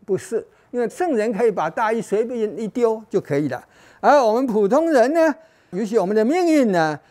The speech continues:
却是把我们命定为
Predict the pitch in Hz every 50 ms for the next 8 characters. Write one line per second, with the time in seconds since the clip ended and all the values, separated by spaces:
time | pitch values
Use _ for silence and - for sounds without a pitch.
0 | _ _ _ _ - - 233 240 214 190 180 170 170 156 - _ _ _ _ _
1 | - - - 226 240 220 208 202 190 175 170 160 160 _ _ _ _ _ _ _
2 | _ _ _ _ - 147 147 147 147 165 180 185 190 - - _ - - 127 120
3 | 117 117 117 117 120 120 139 139 143 151 160 131 127 - _ - 190 202 214 196
4 | 170 156 139 147 208 190 156 139 131 127 139 160 190 226 247 220